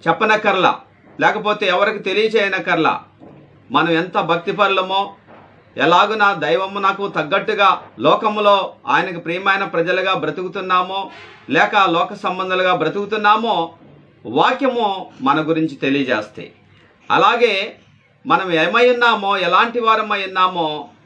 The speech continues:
మన ఫలములే మన గు-, మన జీవితమును గురించి తెలియజేస్తూ ఉంటుంది. కాబట్టి ప్రభునందు ప్రియమైన వారలారా, దేవుని నమ్ముకున్న మనము దైవమునకు తగ్గట్టుగా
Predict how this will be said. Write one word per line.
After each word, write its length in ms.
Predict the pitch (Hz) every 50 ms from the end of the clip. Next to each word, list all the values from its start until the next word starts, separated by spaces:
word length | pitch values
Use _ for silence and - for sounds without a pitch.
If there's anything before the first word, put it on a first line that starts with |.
| _ -
మన 180 | 117 135 143 135 -
ఫలములే 720 | 135 123 131 143 160 165 165 151 139 131 123 117 117 123 - _ _ -
మన 180 | 117 120 127 127
గు-, 240 | 120 110 123 127 117
మన 200 | 117 117 117 120
జీవితమును 640 | 110 104 120 143 156 165 160 165 156 151 147 143 135
గురించి 720 | 127 127 127 127 123 113 - 123 113 107 101 95 92 87 - - _ - -
తెలియజేస్తూ 600 | 135 123 117 110 101 98 95 90 - - 95 90
ఉంటుంది. 380 | 85 82 78 82 - - - - _ _ _ -
కాబట్టి 380 | 135 170 226 247 254 269 247
ప్రభునందు 640 | 240 - 190 190 202 226 240 233 233 226 220 226 220
ప్రియమైన 440 | 214 190 190 202 202 202 196 196 190
వారలారా, 640 | 190 185 180 180 185 180 185 190 170 160 160 180 - - - - _ _ _ 101
దేవుని 360 | 110 147 190 233 247 277 262 247
నమ్ముకున్న 600 | 247 240 233 233 226 - 247 226 214 202 196 190
మనము 600 | 190 190 196 196 190 180 170 165 160 160 156 - - _ _ _ _ _ _ _ _ _ _ - -
దైవమునకు 600 | - 135 151 190 208 220 220 214 214 214 208 208 202
తగ్గట్టుగా 840 | - 170 160 151 175 175 175 180 180 160 165 160 151 147 143 143